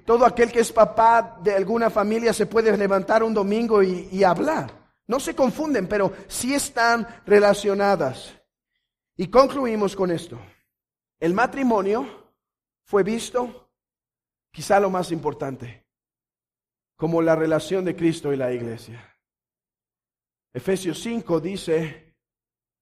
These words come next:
que la relación del ma-, del esposo y la esposa es un reflejo de la relación de Cristo y la iglesia,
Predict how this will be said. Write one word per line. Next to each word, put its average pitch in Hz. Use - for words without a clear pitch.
que 165
la 156
relación 185
del 156
ma-, 165
del 165
esposo 190
y 170
la 151
esposa 147
es -
un 214
reflejo 185
de 143
la 151
relación 175
de 160
Cristo 160
y 147
la 139
iglesia, 135